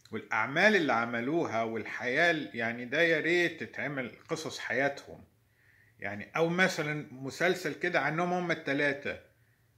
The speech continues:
حياتهم كانت إزاي. آه، فالمهم، هو، آه، في، آه، فيلم الحرام اللي هو عن قصة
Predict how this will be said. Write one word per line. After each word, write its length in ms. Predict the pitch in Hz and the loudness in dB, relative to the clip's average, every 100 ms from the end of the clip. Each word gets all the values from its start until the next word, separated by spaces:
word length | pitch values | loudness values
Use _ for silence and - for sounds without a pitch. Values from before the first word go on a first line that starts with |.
| - | -14
حياتهم 520 | - 135 180 180 151 | -4 2 2 0 -6
كانت 280 | - 131 - | -2 -4 -4
إزاي. 600 | 123 107 113 131 104 95 - _ - _ _ _ _ _ _ _ _ _ _ - | -8 -6 0 2 2 -4 -18 _ -20 _ _ _ _ _ _ _ _ _ _ -20
آه، 340 | - - - - _ _ _ _ _ _ _ _ _ _ - | -16 -16 -16 -20 _ _ _ _ _ _ _ _ _ _ -20
فالمهم، 600 | - - 160 160 175 208 - - - - - | -16 -6 -4 2 2 0 -6 -20 -20 -8 4
هو، 500 | 208 240 208 190 - | 4 6 4 2 -2
آه، 600 | - 131 120 110 107 104 95 | -4 0 0 0 -2 -6 -10
في، 680 | - - 151 156 143 117 87 87 | -10 0 4 4 4 2 -4 -8
آه، 500 | 104 107 95 104 - | -10 -10 -10 -10 -12
فيلم 760 | - - - 175 180 175 156 123 - | -14 -8 0 2 2 -4 -6 -8 -10
الحرام 600 | 110 - 123 127 110 - _ _ _ _ _ _ _ _ _ _ _ - | -8 -2 2 2 0 -8 _ _ _ _ _ _ _ _ _ _ _ -6
اللي 100 | 127 | 0
هو 60 | |
عن 180 | 131 123 | 2 0
قصة 580 | 113 160 156 - 139 | -2 -2 -2 -4 -6